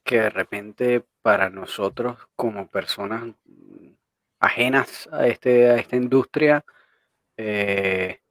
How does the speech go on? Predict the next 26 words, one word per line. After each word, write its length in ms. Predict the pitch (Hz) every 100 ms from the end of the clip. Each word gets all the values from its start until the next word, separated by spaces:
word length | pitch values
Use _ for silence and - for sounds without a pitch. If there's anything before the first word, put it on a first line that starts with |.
| _
son 500 | - 117 123 120 104 _ _ _ - - -
impresionantes, 800 | 131 - - - - 107 - 107
¿no? 120 | 127
Son 180 | 113 104
como, 640 | 117 117 110 101 98 92 - - - _ _ _ _ _ -
o 160 | 110
algunos, 400 | 107 104 117 131
para 180 | - 110
algunas 280 | 95 107 117
personas 320 | - 123 117
tal 140 | 123 120
vez 120 | 117
más 120 | 120
sensibles 360 | 123 - 117 -
puede 140 | 117
ser 160 | - 120
choqueante, 560 | - 120 143 131 110 87
puede 160 | 95
ser 140 | - 107
como 180 | 110 98
fuerte, 840 | 123 110 110 117 113 110 104 98 - _ _ _ _ _
eh, 540 | 127 82 71 104 104 101
ver 560 | 98 101 120 123 127 240
o, 80 | 220
o 400 | 214 208 202 202
entender, 880 | 196 - 202 117 120 120 120 107